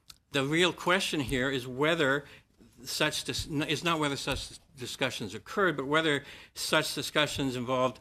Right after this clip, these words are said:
direction to, um, the former Minister of Justice and Attorney General to proceed in any particular way, whether that exceeded the, the Shawcross Doctrine. That's why it's so important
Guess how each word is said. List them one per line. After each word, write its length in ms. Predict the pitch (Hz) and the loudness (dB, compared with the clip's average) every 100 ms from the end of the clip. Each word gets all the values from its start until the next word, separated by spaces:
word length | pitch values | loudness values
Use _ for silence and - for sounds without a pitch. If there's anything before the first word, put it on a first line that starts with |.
| - | -8
direction 520 | 127 117 131 - 135 113 | -4 -2 -2 -2 -6 -6
to, 420 | - 127 135 180 _ _ - - _ _ _ | -2 0 0 -4 _ _ -20 -20 _ _ _
um, 400 | 131 127 127 127 | 0 4 4 4
the 80 | 120 | 0
former 400 | - 139 135 131 | -2 2 2 2
Minister 600 | 120 139 127 131 123 131 120 | -2 -4 -2 -2 -2 -2 -2
of 100 | 98 | -2
Justice 500 | 117 113 110 - - | -6 -8 -10 -12 -10
and 100 | 113 | -12
Attorney 300 | 107 117 113 | -8 -8 -6
General 320 | 110 110 113 | -6 -4 -6
to 180 | - 127 | -6 -10
proceed 420 | - - - 131 | -8 -8 -4 -2
in 100 | 120 | -2
any 140 | 117 110 | -4 -6
particular 480 | 117 - 104 117 | -8 -8 -6 -4
way, 240 | 120 160 113 - - - - | 0 0 -2 -6 -18 -18 -10
whether 320 | 127 139 143 | 0 2 4
that 300 | 135 139 135 | 4 2 2
exceeded 640 | 131 - - 156 147 135 | -4 -4 0 4 4 4
the, 80 | 120 | 2
the 360 | 123 120 123 117 | -4 -4 -6 -6
Shawcross 680 | - - 120 120 123 117 - | -6 -2 -2 -2 -2 -4 0
Doctrine. 360 | 143 143 - 117 | 0 0 -2 -2
That's 220 | 123 - | -2 0
why 120 | 147 | -2
it's 100 | 127 | -2
so 140 | 156 | -2
important 440 | 135 127 165 143 | -2 -2 -4 -4